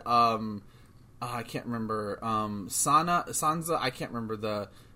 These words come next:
the samurai she's at war with. Um, and, uh, and it's pretty much for that. But then you kinda learn that she's pretty, like, she's pretty much an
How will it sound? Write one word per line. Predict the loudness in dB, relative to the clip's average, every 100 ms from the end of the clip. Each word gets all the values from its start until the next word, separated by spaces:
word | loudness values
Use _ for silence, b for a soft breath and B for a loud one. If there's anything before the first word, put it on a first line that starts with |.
| -8
the | -2
samurai | -2 -2 -2 -2
she's | -4 -6 -6
at | -6
war | -4 -2 -2
with. | -2 -4 -6 -10 b b b -8
Um, | -2 2 2 0 -4 -6 -12 -20 -20 -20 -20 -6
and, | 0 0 2
uh, | 2 2
and | 2 0
it's | 0
pretty | -2 0
much | -2
for | -4 -8 -6
that. | 4 6 6 2 B B B B B -16 -6
But | 0 0 2
then | 2 2 2
you | 2 2
kinda | 2 2 4
learn | 2 4 6 4 2 0
that | 2 4 4 0 b b b -10
she's | -4 0 0 -2
pretty, | 2 2 2 0
like, | -2 -2
she's | -2 -2 0
pretty | 2 4
much | 4 2
an | -4